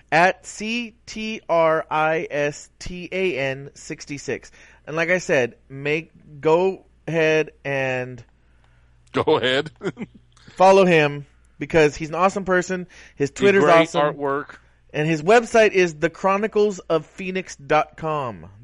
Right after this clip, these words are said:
Speaker 1: The chronicles of phoenix dot com, where he has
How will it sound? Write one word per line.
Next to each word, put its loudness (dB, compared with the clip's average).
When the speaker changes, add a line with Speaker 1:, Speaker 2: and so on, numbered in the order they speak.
Speaker 1:
The 0
chronicles -6
of -4
phoenix -12
dot -2
com, -10
where 0
he -8
has 0